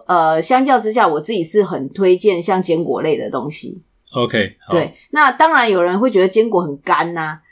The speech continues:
Speaker 1: 然后，但是如果说你又爱带那种能量胶啊、果冻那种，我自己是觉得那个很重。那但是那个也是属于类似的东西，就是它单位重量下的热量是相当高的，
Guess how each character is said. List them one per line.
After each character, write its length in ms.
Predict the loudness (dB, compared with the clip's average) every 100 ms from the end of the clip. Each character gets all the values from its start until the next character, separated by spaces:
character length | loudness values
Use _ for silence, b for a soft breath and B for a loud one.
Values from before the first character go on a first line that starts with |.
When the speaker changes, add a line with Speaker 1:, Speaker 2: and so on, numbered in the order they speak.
| b
Speaker 1:
然 180 | -2 2
后， 380 | 4 6 4 2
但 200 | 0 0
是 240 | 0 0
如 100 | 2
果 120 | 2 2
说 140 | 2
你 140 | 0
又 100 | 2
爱 260 | 0 0 -2
带 240 | 0 0 0
那 180 | 0
种 180 | 0 0 -2 0
能 200 | 2 2
量 260 | 4 2 0
胶 260 | 2 4
啊、 140 | 4 2
果 280 | 0 -6 -2
冻 180 | -2
那 160 | -2 -2
种， 160 | -2 0
我 80 |
自 140 | 0 0
己 80 | -2
是 100 | 2
觉 120 | 2
得 40 |
那 100 | 2
个 80 | 0
很 220 | -2 -6
重。 300 | -2 -2 -2 -6 _ _
那 120 | -2 0
但 160 | 0
是 100 | 0
那 140 | 0 2
个 80 |
也 160 | 2 0
是 300 | -2 2 0
属 220 | 0 -6
于 160 | -6 -2
类 180 | 2 2
似 160 | 2
的 100 | 0
东 180 | 0 -6
西， 180 | -6 -2
就 100 | -2
是 160 | -2
它 180 | -2 0 -2 _
单 260 | 0 0 4
位 680 | 4 4 2 0 -4 -8 -4
重 200 | -2 -2
量 220 | -4 -4
下 240 | 0 0
的 220 | 0 -6 -2
热 240 | 2 2
量 200 | 2 -2
是 120 | -8
相 200 | -8 -6
当 200 | -6 -6
高 260 | -6 -6 -6
的， 180 | -12